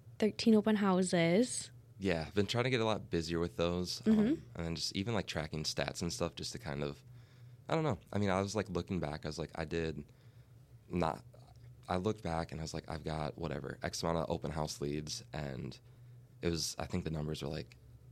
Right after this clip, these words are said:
Speaker 2: I think, like, ten to twenty percent of people that walked through open houses that I got their info, like, ended up buying, whether that was with me or with someone else,
Speaker 1: Mm-hmm.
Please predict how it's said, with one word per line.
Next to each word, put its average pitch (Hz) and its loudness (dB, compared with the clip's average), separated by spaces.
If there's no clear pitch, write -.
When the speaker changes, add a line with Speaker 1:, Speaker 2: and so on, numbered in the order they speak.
Speaker 2:
I 95 -6
think, 110 -2
like, 98 -4
ten 76 -4
to 76 -2
twenty 71 -4
percent 67 -4
of 64 -6
people 67 -4
that 67 -4
walked - -6
through 64 -2
open 67 -6
houses 71 -4
that 71 -4
I 71 -4
got 65 -6
their - -4
info, 73 -4
like, 73 -2
ended 69 -4
up 62 -4
buying, 76 -4
whether 71 -4
that 67 -6
was 71 -4
with 85 0
me 80 0
or 76 0
with 76 -2
someone 78 -2
else, 76 -2
Speaker 1:
Mm-hmm. 208 4